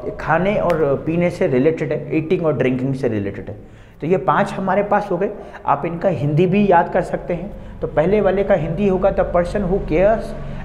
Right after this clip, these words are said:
and helps other without benefit, उसको हम लोग altruist कहेंगे, philanthropist उसको कहेंगे,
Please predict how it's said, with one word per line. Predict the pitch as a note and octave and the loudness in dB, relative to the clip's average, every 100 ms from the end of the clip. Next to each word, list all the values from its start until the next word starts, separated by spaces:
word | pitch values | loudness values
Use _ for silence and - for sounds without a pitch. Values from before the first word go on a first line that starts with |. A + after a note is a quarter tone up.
| - | 2
and | G3 G#3+ - - - - - - - - - - - - - - | 4 4 0 -8 -8 -8 -10 -10 -12 -14 -16 -18 -18 -18 -16 0
helps | E3+ G3 - - | 0 0 0 2
other | E3 F3+ D#3 | 2 2 4
without | D#3+ F#3 D3+ | 4 2 0
benefit, | D3+ D#3 E3 | 0 0 0
उसको | D#3 - | 0 2
हम | D#3 D#3 | 0 2
लोग | E3+ - | 0 0
altruist | C3+ D3 D#3+ E3+ - | -2 0 0 0 0
कहेंगे, | F3 F#3+ A3 | 0 0 -4
philanthropist | - D3+ D#3 E3+ G3 G3 A3 - | -2 2 2 4 0 2 -2 -2
उसको | - F#3+ | -2 -2
कहेंगे, | F#3 F#3+ F#3+ A3+ | 0 -2 0 -2